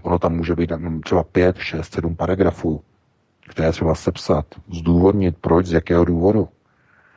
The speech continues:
Tam máte listovní tajemství, eh, je tam, eh, cenzura,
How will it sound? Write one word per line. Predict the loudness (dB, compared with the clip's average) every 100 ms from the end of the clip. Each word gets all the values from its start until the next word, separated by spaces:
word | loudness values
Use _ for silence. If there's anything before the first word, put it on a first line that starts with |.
| -20 -20 -12 -4
Tam | 0
máte | 2 2 2 0 0 -2 _ _ _ -6
listovní | -6 -2 -2 0
tajemství, | 0 0 -2 -6 -8 -8 -8 -16 _
eh, | -4 2 2 4 4 2 0 -2 -4 -4 0
je | 0
tam, | 2 2 2 -2
eh, | -4 -6 -6 -8
cenzura, | -4 -4 -2 2 2 2 -2